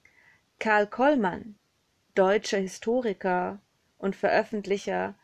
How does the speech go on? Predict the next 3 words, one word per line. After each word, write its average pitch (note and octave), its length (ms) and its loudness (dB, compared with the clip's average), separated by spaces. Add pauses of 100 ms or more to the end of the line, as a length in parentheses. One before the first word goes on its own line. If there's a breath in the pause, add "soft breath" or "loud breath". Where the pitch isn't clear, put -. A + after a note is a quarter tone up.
(540)
zahlreicher G3+ 800 2
Regionalgeschichten, G3+ 1300 -2 (760)
und A#3 320 -2